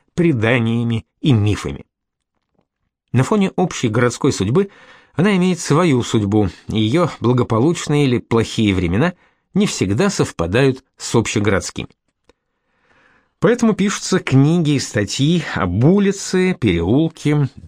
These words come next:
доме, вызывающие обычно большой интерес у москвичей и, понятно, особенный у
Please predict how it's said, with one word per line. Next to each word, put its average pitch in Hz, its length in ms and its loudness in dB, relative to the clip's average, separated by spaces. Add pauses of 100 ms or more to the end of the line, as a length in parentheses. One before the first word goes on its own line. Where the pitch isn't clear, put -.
(140)
доме, 123 540 0 (180)
вызывающие 104 500 0
обычно 107 300 -2
большой 92 500 -2
интерес 147 420 -2
у 117 40 2
москвичей 113 480 -2 (320)
и, 190 160 -2
понятно, 120 460 0
особенный 113 440 -2 (160)
у 120 220 0